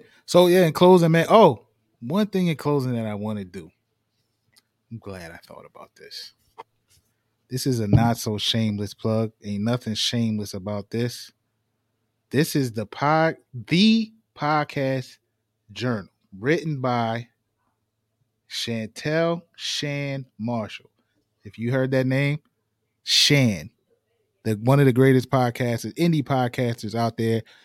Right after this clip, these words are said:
She wrote a podcast journal book for all you new podcasters, all of us so-called vet podcasters. It's dope.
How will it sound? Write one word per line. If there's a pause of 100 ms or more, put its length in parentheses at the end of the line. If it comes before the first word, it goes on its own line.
(160)
She
wrote
a
podcast
journal
book (340)
for
all
you
new
podcasters,
all
of
us (420)
so-called
vet
podcasters. (420)
It's
dope.